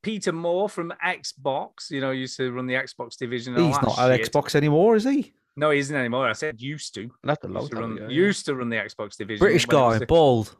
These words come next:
Speaker 1: the three sixty era. Said he encouraged the console wars. He wanted that shit to go down.
Speaker 2: Oh, yeah,
Speaker 1: Um,
Speaker 3: sure.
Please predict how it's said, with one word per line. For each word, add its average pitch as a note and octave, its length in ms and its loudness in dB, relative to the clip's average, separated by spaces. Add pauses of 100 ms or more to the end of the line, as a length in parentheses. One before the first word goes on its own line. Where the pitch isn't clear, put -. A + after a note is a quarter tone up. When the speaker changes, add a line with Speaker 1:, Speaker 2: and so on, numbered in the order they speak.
(100)
Speaker 1:
the - 80 -8
three D#3+ 340 -4
sixty D3 480 -4
era. B2 360 2 (280)
Said E3+ 280 0
he G3 300 -4
encouraged E3 960 -4
the C3+ 100 -8
console A#2 540 -8
wars. A2 340 -8
He C#3+ 160 -6
wanted C#3 300 -6
that D3 200 -2
shit - 280 -10
to G#2+ 100 -14
go G#2+ 280 -4
down. A2 600 -2 (1160)
Speaker 2:
Oh, G2 80 2
yeah, A#2 300 4
Speaker 1:
Um, A#2 200 -8
Speaker 3:
sure. A#2+ 200 -8